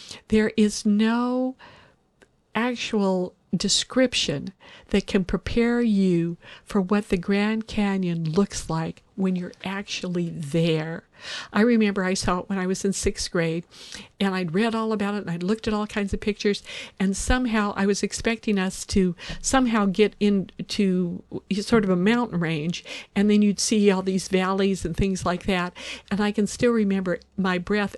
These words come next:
absolutely taken away when we were driving along on this really flat, uh, desert area, and I kept thinking, "How far do we have to go? This is, you know, <laughs> where, are we there yet?" <laughs>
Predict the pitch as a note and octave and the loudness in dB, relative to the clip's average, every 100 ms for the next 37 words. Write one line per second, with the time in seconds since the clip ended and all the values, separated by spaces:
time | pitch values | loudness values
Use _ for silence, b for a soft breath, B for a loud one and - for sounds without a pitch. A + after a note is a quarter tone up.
0 | - G3+ G#3+ - F#3+ F3+ F#3+ - G3+ G3 | -4 -4 -4 -4 -2 -2 -4 -2 -2 0
1 | G3 F#3 F3+ F3+ F3+ F3 E3 A3+ B3 C4+ | 0 0 0 2 4 4 4 4 4 4
2 | A#3+ G3+ G3 G3+ G3 B B B G3 G3 | 4 4 6 4 2 B B B 2 4
3 | F#3 - A3 A#3+ A3+ - - - G#3+ G#3+ | 4 6 6 8 6 2 -2 2 4 6
4 | A3 A3 - B B - F#3 E3 D3+ - | 4 0 -8 B B 2 4 4 0 -8
5 | - F3+ A#3 B3 G#3+ F#3 A3+ B3 G3 F3 | 2 8 8 10 6 6 4 6 6 4
6 | E3+ F#3+ - F3+ D3+ D3 - C#4 D#4 - | 2 -2 0 0 -2 -6 -4 -4 -4 -8
7 | F3+ A#3 D#4+ B3 E3+ E3+ F3 - - - | -6 -4 -4 -2 -2 -4 -6 -8 -12 -6
8 | F3+ A#3 E4+ A3+ E3+ A#3+ F#3 - B C4 | -2 2 6 6 6 4 2 2 B -8
9 | B - A3+ F#3+ E3+ - G3+ - G3 - | B 6 6 6 4 2 2 4 4 6
10 | F#3+ F#3 F#3+ B3+ F4 E4+ F4 F4+ - B3+ | 6 8 10 10 10 10 10 10 10 10